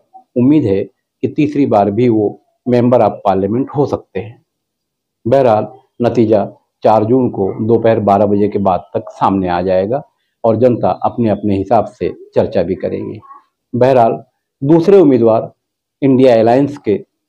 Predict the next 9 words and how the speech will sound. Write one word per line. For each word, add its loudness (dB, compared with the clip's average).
सुरेश 2
महात्रे 0
उर्फ -6
बाले 2
मामा, -2
जिनका 0
भिवंडी 2
शहर 2
में -2